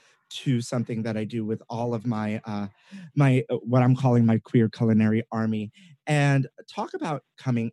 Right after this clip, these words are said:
out really, uh, and your, and your coming out process, because I always say that our, our stories matter 'cause our stories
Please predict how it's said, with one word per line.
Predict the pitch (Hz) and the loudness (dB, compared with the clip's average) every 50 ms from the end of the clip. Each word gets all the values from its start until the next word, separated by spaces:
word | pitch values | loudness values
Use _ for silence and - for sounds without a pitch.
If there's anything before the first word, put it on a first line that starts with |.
| _ - | _ -10
out | 107 101 104 139 - _ - | -8 -8 -8 -8 -10 _ -12
really, | 107 110 104 101 104 104 107 - - 104 | -10 -8 -6 -6 -6 -8 -8 -10 -10 -10
uh, | 113 - - _ _ _ _ _ _ _ _ - | -10 -10 -12 _ _ _ _ _ _ _ _ -4
and | 127 127 117 113 101 110 | -2 -2 -2 -2 -4 -4
your, | 123 117 117 117 113 110 107 107 _ _ _ _ _ _ - | -2 0 0 0 0 -2 -4 -6 _ _ _ _ _ _ -2
and | 127 127 | 0 0
your | 123 123 123 | 2 0 -2
coming | - - - 123 113 113 113 127 - 208 | -4 -4 -4 -2 -2 -2 -4 -4 -6 -6
out | 202 - - _ | -6 -8 -8 _
process, | - 107 107 104 - - 104 101 | -12 -10 -10 -10 -10 -12 -12 -12
because | - 120 - - 123 131 | -14 -12 -12 -8 -6 -6
I | 127 - - | -6 -6 -6
always | - 214 240 247 226 202 - | -6 -6 -6 -6 -6 -10 -10
say | - 135 127 120 120 | -6 -4 -4 -4 -4
that | 107 120 113 107 107 110 - _ - - _ _ _ _ _ _ _ _ _ _ _ _ _ _ - | -4 -6 -6 -6 -6 -8 -10 _ -20 -20 _ _ _ _ _ _ _ _ _ _ _ _ _ _ -6
our, | 139 143 147 147 147 143 143 143 - - - | -2 0 2 4 4 4 4 2 0 -2 -4
our | - 147 151 160 165 160 | -2 0 2 2 2 2
stories | 143 - - 143 127 120 117 117 120 | 0 -2 -2 0 2 2 2 0 0
matter | 120 107 110 107 107 120 | -2 -2 -2 -2 -6 -6
'cause | - - 131 120 | -8 -6 -6 -4
our | 117 117 117 117 113 | -2 -2 -2 -4 -4
stories | - - - 123 117 117 113 | -6 -6 -4 -2 -2 -2 -2